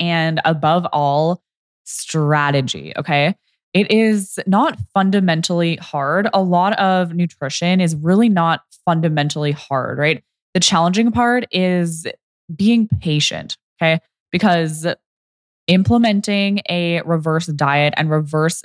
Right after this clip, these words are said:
dieting properly, it is a process, and you can have outstanding, miraculous results, but it doesn't provide, like, an immediate result.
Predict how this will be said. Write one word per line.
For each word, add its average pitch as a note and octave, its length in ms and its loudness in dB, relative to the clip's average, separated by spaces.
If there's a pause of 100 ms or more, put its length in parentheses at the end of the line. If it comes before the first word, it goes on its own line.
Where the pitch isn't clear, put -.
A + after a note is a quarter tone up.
(120)
dieting D#3 600 0
properly, G3+ 800 -2 (420)
it G3 200 2
is F#3+ 460 2
a F3 120 2 (220)
process, F#3+ 640 -2
and E3+ 320 2
you E3 220 0
can G3 140 2
have D#3+ 440 0 (160)
outstanding, E3+ 960 -2
miraculous D#3+ 840 0
results, D#3 760 -4 (260)
but F#3 180 2
it E3+ 100 -2
doesn't F3 340 0
provide, E3 760 0
like, D#3 380 -2 (360)
an E3 80 4
immediate D#3+ 720 4 (420)
result. C#3+ 500 -6